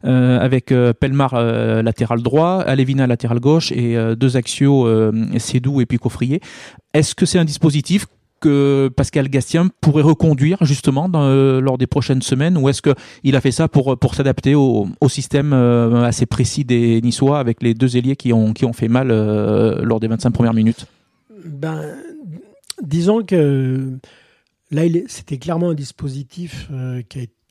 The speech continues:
Speaker 2: qui est, qui, qui s'est mis en place pour, euh, pour contrer à, à son tour un Nice, euh, qui avait <laughs> contré le, le dispositif clermontois. Euh, a priori, hein, la, la réponse serait que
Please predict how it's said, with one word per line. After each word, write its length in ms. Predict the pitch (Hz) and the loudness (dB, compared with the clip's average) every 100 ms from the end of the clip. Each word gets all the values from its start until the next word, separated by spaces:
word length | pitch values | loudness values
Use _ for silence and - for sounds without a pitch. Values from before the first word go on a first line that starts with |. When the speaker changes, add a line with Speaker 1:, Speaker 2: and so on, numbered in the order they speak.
| - | -18
Speaker 2:
qui 120 | - | -12
est, 260 | 120 120 120 - 143 156 233 | -10 -10 -12 -12 -16 -16 -20
qui, 180 | - - - | -20 -20 -20
qui 120 | - | -16
s'est 140 | - | -6
mis 160 | 143 156 | -2 -2
en 140 | 147 | -4
place 460 | 120 156 156 - - _ _ - | -4 -6 -6 -10 -20 _ _ -12
pour, 240 | 131 131 | -10 -10
euh, 220 | 117 117 120 - - - _ _ _ _ | -10 -10 -12 -16 -20 -20 _ _ _ _
pour 220 | - - - | -12 -12 -8
contrer 640 | 156 151 - 165 139 123 | -6 -6 -4 -4 -4 -6
à, 240 | 120 170 | -12 -10
à 60 | 165 | -10
son 180 | - 147 | -10 -10
tour 300 | - 151 127 | -8 -8 -8
un 60 | 127 | -6
Nice, 420 | 151 160 - - | -6 -6 -10 -12
euh, 260 | 131 117 117 | -10 -10 -14
qui 200 | - 135 | -16 -16
avait 460 | 120 117 - 226 - | -16 -20 -18 -20 -20
<laughs> 380 | - - _ | -20 -20 _
contré 360 | - 143 - 160 | -6 -6 -4 -4
le, 140 | 135 | -2
le 140 | 127 135 | -2 -2
dispositif 560 | 120 - 135 120 143 | -6 -12 -14 -14 -18
clermontois. 580 | - 127 127 123 180 226 - - - _ - | -14 -10 -10 -8 -8 -10 -12 -20 -20 _ -4
Euh, 560 | 156 143 139 143 196 294 359 523 _ _ _ - | -2 0 -2 -4 -6 -12 -18 _ _ _ _ -14
a 140 | 139 | -4
priori, 580 | - 165 160 170 170 139 | -2 -2 -4 -2 -4 -6
hein, 160 | 123 | -8
la, 220 | 120 127 143 | -10 -10 -12
la 120 | 127 | -12
réponse 420 | 135 - 147 - | -10 -6 -8 -8
serait 480 | - - 135 143 135 | -16 -12 -10 -10 -10
que 580 | - 127 123 120 120 | -14 -14 -12 -12 -12